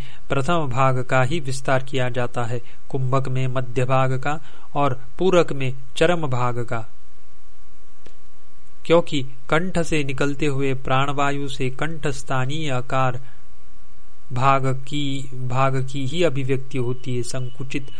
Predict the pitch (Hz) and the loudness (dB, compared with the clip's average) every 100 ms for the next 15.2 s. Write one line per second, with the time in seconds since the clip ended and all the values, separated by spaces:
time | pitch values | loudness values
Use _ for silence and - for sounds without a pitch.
0 | - - 131 135 135 139 135 135 131 - | 0 0 0 2 2 2 2 2 2 0
1 | 165 135 143 135 135 131 147 156 143 127 | 0 0 0 0 0 2 4 4 2 0
2 | 131 131 120 147 147 - - - - 135 | 0 0 0 -2 -2 -2 -2 -2 -2 0
3 | 131 147 135 208 185 160 139 147 143 175 | 0 0 0 0 0 0 0 0 -2 -2
4 | 165 160 139 135 131 131 131 127 127 156 | 0 0 0 0 0 0 0 0 0 2
5 | 151 143 123 127 127 123 - 123 123 120 | 2 2 0 0 0 0 0 0 0 0
6 | 123 - 123 120 - 120 117 - - - | -2 -2 0 0 0 0 0 0 0 -2
7 | - 139 135 131 131 127 131 127 123 135 | 0 0 4 4 4 2 0 0 0 0
8 | 127 123 123 135 131 135 123 127 131 131 | 0 0 0 0 0 -2 0 0 0 0
9 | 147 - 135 131 131 131 131 127 127 117 | 0 0 0 2 2 2 2 0 0 0
10 | 139 175 170 156 143 147 147 139 131 - | 0 0 0 0 0 0 0 0 0 0
11 | 127 - 127 131 143 - - - - 147 | 0 0 0 0 0 0 0 0 2 2
12 | 165 180 135 151 147 135 131 151 165 147 | 4 2 2 0 0 0 0 0 0 0
13 | 135 135 127 - 147 143 127 127 - 120 | 0 0 0 0 0 2 0 0 0 0
14 | 120 160 135 127 123 - 127 123 123 127 | 0 0 0 0 0 0 -2 0 0 0
15 | 120 | 0